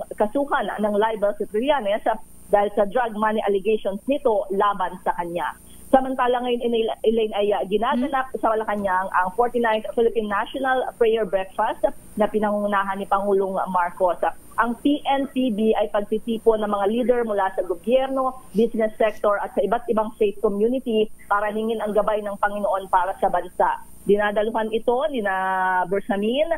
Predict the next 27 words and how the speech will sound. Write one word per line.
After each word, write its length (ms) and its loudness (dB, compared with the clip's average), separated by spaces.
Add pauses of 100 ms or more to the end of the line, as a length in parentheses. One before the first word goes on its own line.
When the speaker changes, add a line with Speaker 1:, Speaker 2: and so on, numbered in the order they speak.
(280)
Speaker 1:
retired 480 0 (160)
Chief 240 0
Justice 480 0
Renato 560 0
Puno 400 2
na 80 -4
siyang 400 -2 (160)
spiritual 480 2
advisor 560 0
ng 240 -2
P 240 0
N 160 0
P 160 0
B 160 2
Foundation, 640 2 (400)
Bishop 400 2
Justice 480 0
Raul 480 2 (380)
Victorino, 880 2
ang 320 0
chairman 400 0
ng 160 -4
P 80 4
N 160 0
P 160 0
B 80 4
at 80 2